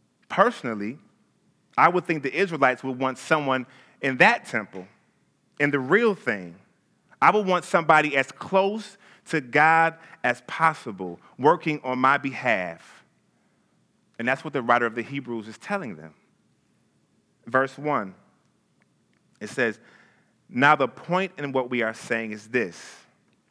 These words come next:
We have such a high priest, one who is seated at the right hand of the throne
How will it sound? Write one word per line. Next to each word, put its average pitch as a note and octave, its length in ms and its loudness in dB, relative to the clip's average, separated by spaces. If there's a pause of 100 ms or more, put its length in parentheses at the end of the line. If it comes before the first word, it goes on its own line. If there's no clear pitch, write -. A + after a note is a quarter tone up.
(1000)
We D#3 240 -2
have D3 640 0 (400)
such D3+ 420 0 (200)
a B2+ 100 0
high B2+ 240 0
priest, A2+ 520 -12 (1080)
one D3 260 2
who D#3 180 -2
is C3+ 140 -2
seated C3+ 680 -6 (280)
at B2+ 220 -2
the B2 100 0
right A#2+ 460 2
hand A2 640 -8 (300)
of A#2+ 120 0
the A#2+ 120 -4
throne D#3 800 -4